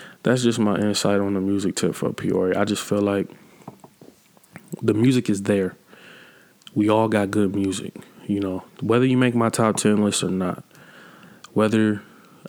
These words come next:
I like your music or not, you're making music,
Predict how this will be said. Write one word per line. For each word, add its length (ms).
I 140
like 280
your 100
music 320
or 100
not, 360
you're 200
making 400
music, 380